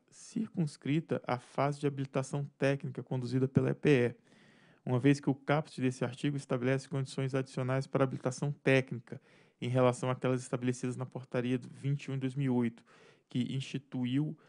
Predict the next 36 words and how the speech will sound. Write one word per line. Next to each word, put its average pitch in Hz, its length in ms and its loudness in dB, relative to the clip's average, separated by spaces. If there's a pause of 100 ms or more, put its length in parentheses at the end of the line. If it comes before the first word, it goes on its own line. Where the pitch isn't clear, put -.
(140)
as 117 160 -4
condições 135 420 -4
gerais 139 380 4
de 135 60 -2
habilitação 127 540 -4
técnica. - 560 -6 (760)
Conclui-se 139 640 2
que - 160 -2
a, 120 680 0
a 120 60 4
obrigação 123 680 4
contida, 139 560 0
então, 131 200 -4
na 117 120 -8
portaria 135 680 -2 (320)
não 160 220 8
condiciona 175 760 2
ao 127 120 4
estabelecimento 127 840 2
da 120 160 0
data 123 360 -2
de - 120 -12
trinta 127 240 -6
e - 40 0
um 123 40 -6
de 117 80 -8
dezembro 117 320 -2
de 113 80 -4
dois - 0 -
mil 117 120 -4
e 113 40 -6
dezenove 120 540 -4
para 139 160 -2
cumprimento 135 580 -4
ao 135 80 0
disposto 135 720 -6